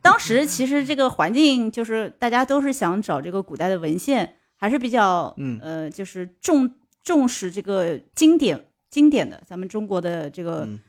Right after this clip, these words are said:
Speaker 1: 中医经典的，所以就是屠呦呦她好像就被分配到这个组的，就是专门去研究这个，
Speaker 2: 嗯，中药组呢。
Speaker 1: 哎，对。
Speaker 2: 嗯，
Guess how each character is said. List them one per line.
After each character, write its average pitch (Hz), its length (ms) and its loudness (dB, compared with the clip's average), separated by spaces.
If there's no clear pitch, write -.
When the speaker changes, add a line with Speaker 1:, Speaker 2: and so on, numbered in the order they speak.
Speaker 1:
中 220 180 -4
医 226 80 -2
经 233 220 0
典 180 180 -2
的， - 160 -20
所 - 180 -10
以 170 460 -6
就 170 140 -14
是 170 180 -10
屠 202 180 -2
呦 233 60 4
呦 269 180 6
她 262 160 0
好 220 120 -4
像 175 160 -4
就 208 120 -2
被 196 300 -2
分 220 220 -4
配 233 120 0
到 185 160 0
这 185 140 -4
个 175 100 -2
组 143 220 -14
的， - 220 -20
就 - 100 -14
是 170 160 -12
专 190 220 -2
门 170 180 0
去 131 180 -4
研 147 200 -2
究 180 160 0
这 - 60 -4
个， 131 40 0
Speaker 2:
嗯， 135 120 -2
中 - 20 -4
药 - 60 -6
组 - 160 -12
呢。 98 160 -14
Speaker 1:
哎， 180 480 -4
对。 151 180 -10
Speaker 2:
嗯， - 360 -20